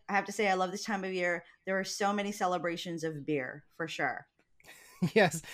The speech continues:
Speaker 2: we have a couple other beer festivals and beer events that we're gonna talk about
Speaker 1: Mm-hmm.
Speaker 2: later on. But yeah, I really enjoy it. It's, it's, it's fall season, right? So you're,
Speaker 1: Mm-hmm.
Speaker 2: you know, fall season, Oktoberfest, many beer festivals are usually going on around this time. So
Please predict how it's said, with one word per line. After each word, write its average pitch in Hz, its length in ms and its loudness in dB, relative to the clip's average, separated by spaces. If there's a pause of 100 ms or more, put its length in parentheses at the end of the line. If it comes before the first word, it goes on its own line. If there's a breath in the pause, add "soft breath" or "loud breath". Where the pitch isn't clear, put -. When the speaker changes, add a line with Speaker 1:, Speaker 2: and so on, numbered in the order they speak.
(160 loud breath)
Speaker 2:
we 202 180 8
have 190 260 8
a 190 40 6
couple 190 300 4
other 170 340 8 (480 loud breath)
beer 185 280 10
festivals 170 680 6
and 160 160 4
beer 160 240 8
events 151 400 6
that 147 120 2
we're 147 80 2
gonna 147 160 4
talk 147 240 4
about 143 300 4
Speaker 1:
Mm-hmm. 185 140 -6
Speaker 2:
later 147 300 4
on. 143 300 4
But 135 260 -2 (300 soft breath)
yeah, 185 220 10
I 175 120 8
really 202 320 10
enjoy 190 440 8
it. 185 140 8
It's, - 280 -2
it's, 175 240 -4 (160)
it's - 240 -2
fall 262 220 10
season, 123 360 -2
right? 170 340 0
So 190 300 4
you're, 175 240 6
Speaker 1:
Mm-hmm. - 420 -6
Speaker 2:
you 143 60 -6
know, 165 160 -6
fall 156 180 4
season, 196 300 0
Oktoberfest, 185 960 0 (300)
many 165 240 2
beer 156 240 2
festivals 175 460 -2
are 165 40 0
usually 170 280 0
going 165 240 0
on 165 160 2
around 165 200 0
this 160 140 -4
time. 180 320 -2
So 147 320 2